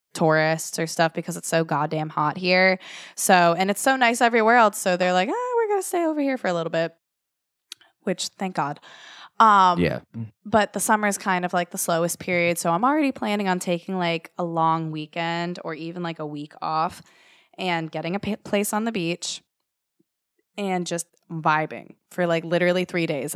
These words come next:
Speaker 1: I am not, it, like, a staycation, essentially. So I'm not really, like, going anywhere. Like, I'm, you know, only forty-five minutes away from work, but I can just check out and really restore my battery. 'Cause sometimes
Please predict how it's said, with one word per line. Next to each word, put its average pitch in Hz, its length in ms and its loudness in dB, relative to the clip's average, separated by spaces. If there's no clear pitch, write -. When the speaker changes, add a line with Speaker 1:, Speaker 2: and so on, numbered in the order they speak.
Speaker 1:
I 165 140 2
am 165 340 -2
not, 180 300 2
it, 214 140 0
like, 240 160 4
a - 20 2
staycation, 208 800 0
essentially. 143 600 -6
So 170 200 0
I'm 165 100 0
not 247 220 6
really, 302 300 0
like, 226 260 -2
going 175 400 4
anywhere. 151 540 -2
Like, 147 380 -4
I'm, 165 240 0
you 170 160 -8
know, 143 160 -4
only 202 260 2
forty-five 196 580 2
minutes 180 260 0
away 170 200 2
from 160 200 -8
work, 175 400 0
but 165 320 0
I 180 500 4
can 165 340 0
just - 340 -6
check 180 260 0
out 127 280 -4
and 185 160 -4
really 185 260 4
restore 170 360 0
my 156 160 -2
battery. 147 480 -6
'Cause 226 240 -2
sometimes 294 640 2